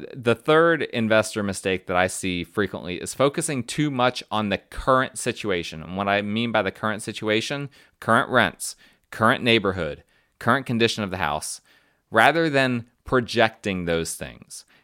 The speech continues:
And it, it's interesting to me how frequently I see this with people that have past real estate investing experience.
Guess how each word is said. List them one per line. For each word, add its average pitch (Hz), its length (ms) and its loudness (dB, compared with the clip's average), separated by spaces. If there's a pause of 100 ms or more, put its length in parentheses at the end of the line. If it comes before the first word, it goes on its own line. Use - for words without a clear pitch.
(200)
And 123 400 4 (160)
it, - 240 2 (260)
it's 208 240 4 (100)
interesting 175 600 0
to 113 120 -6
me 101 180 -2
how 147 280 2
frequently 139 500 -4
I 107 120 2
see 147 260 -4
this 92 320 -2
with 131 220 -2
people 113 340 -2
that 110 180 0
have 110 420 -2
past - 520 0 (380)
real 110 220 4
estate 123 360 2
investing 98 540 -2
experience. - 840 -4